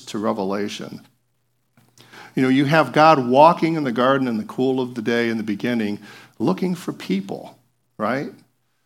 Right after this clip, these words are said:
But Adam and Eve had sinned, and they're, they're separating themselves from God in their, in their way of self-leadership.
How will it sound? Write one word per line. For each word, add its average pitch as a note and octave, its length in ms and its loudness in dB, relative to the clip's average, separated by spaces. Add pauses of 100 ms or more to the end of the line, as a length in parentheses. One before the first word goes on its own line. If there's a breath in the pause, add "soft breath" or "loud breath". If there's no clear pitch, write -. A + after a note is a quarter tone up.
But C3 120 0
Adam D3+ 320 4
and C#3 100 2
Eve C#3 380 -2
had A#2+ 200 -4
sinned, F#2+ 480 -2
and G2+ 120 -6
they're, A2 200 -4 (240 loud breath)
they're A#2 140 -2
separating C3 640 0
themselves A2 960 -2
from A2+ 240 -4
God A2+ 340 2
in G#2 120 -4
their, G#2 240 -6 (180 loud breath)
in A2+ 100 -4
their G#2+ 140 0
way A2 220 -2
of G2+ 120 -4
self-leadership. A2+ 1080 -4